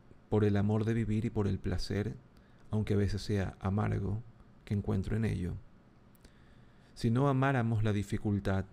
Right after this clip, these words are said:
¿cómo podríamos amar la vida? Si no amáramos vivir, ¿cómo podríamos afrontar la dificultad? Sabiduría del placer, Epicuro.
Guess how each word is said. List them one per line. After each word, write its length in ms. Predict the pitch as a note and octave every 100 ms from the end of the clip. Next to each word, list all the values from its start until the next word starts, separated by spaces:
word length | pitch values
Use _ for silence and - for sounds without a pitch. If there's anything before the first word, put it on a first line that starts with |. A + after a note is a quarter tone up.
| - - -
¿cómo 260 | - A#2 A2+
podríamos 580 | A2 G#2+ A2 G#2+ G2 F#2
amar 340 | G2 F#2+ F#2+
la 100 | G2+
vida? 380 | A2+ G2 F#2+ - - - - - - - - - - - -
Si 180 | - A2
no 180 | A2
amáramos 600 | G#2 G#2 A2 G#2+ G#2 F#2
vivir, 440 | G2+ A2 G#2+ F#2+ G2 - - - - -
¿cómo 300 | A#2 A2 -
podríamos 480 | G#2+ G#2+ A2+ G#2+
afrontar 480 | G2+ - G#2 F#2 G#2
la 100 | G#2
dificultad? 680 | G2 - G2 G2+ F#2+ G#2 F2 - - - - - - - - - - - - - - - - - - - -
Sabiduría 680 | - A#2+ A2+ A2 A2+ B2+ A#2+
del 180 | A#2
placer, 560 | A2 A2 G#2 A2+ G#2 G2 - - - - - -
Epicuro. 640 | G#2 G#2 G2 A2+ F#2 G2